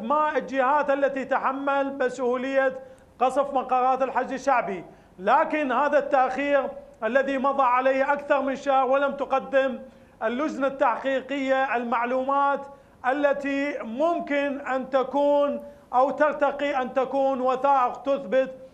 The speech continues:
بأن هذه الطائرات إسرائيلية أو غير دولة. هذا حقيقة الأمر اليوم آه، الكرة في ملعب القائد العام للقوات المسلحة في إسراع وزارة الدفاع عن كشف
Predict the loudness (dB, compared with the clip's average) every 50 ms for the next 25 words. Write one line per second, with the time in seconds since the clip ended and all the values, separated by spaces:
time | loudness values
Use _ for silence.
0 | -20 -20 -10 -4 -2 0 0 0 0 0 0 0 0 0 -2 0 2 2 2 2
1 | 2 0 0 -2 -4 -8 -4 -2 0 0 0 0 0 0 2 2 2 2 2 0
2 | 0 0 -2 -2 -2 -2 -2 -2 -4 -4 -6 -10 -18 -14 -4 0 0 2 2 2
3 | 0 0 0 0 -2 -2 -2 -2 0 0 0 0 2 0 0 0 -2 -2 0 2
4 | 2 2 0 -2 -6 -14 -20 -20 -20 -12 -4 -2 2 2 2 2 2 0 -2 -2
5 | 0 2 2 4 2 2 0 -2 -4 -4 -2 -2 -2 0 0 2 2 2 2 0
6 | -2 -4 -6 -6 -6 -2 -2 0 0 0 0 0 0 0 -2 0 2 2 2 2
7 | 2 -2 -4 -4 -6 -4 -2 0 0 0 0 0 0 -2 -4 -4 -6 -6 -6 -6
8 | -2 0 2 2 2 0 -2 -6 -12 -20 -20 -18 -10 -8 -4 2 4 4 4 4
9 | 2 -2 -4 -4 -4 -2 2 2 2 4 2 0 -2 -6 -12 -20 -18 -12 -6 -4
10 | -4 -4 -4 -2 2 2 2 2 2 0 -2 -4 -6 -8